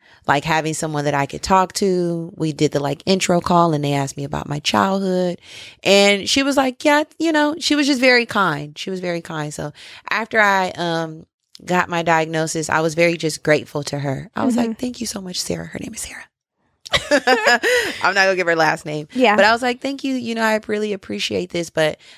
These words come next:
Speaker 1: I found so much value in this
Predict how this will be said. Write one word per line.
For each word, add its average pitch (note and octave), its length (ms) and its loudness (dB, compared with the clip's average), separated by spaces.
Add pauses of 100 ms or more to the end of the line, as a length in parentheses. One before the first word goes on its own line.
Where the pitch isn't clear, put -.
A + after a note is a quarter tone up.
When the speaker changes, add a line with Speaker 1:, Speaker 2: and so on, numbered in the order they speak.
(160)
Speaker 1:
I G3+ 260 2
found G#3 300 0
so G3 160 -2
much F#3 200 -4
value F3 480 0
in D#3+ 400 -4
this D#3+ 520 0